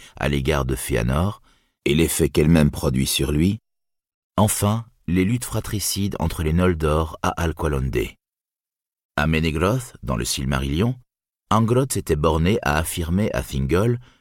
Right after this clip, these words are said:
que le massacre des Teleri n'était pas imputable aux enfants de Finarfin.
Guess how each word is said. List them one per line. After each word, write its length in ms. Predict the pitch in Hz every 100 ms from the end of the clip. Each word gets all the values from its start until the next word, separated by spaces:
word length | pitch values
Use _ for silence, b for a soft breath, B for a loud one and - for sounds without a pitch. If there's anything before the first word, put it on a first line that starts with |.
| b
que 80 | 78
le 120 | 73
massacre 560 | 87 98 - 131 - 80
des 100 | 71
Teleri 480 | - 73 76 110 127 B B -
n'était 240 | 98 120
pas 180 | 120 131
imputable 580 | 95 87 90 - 85 85
aux 140 | 78 82
enfants 380 | 80 - 82
de 80 | 69
Finarfin. 580 | 67 65 65 64 -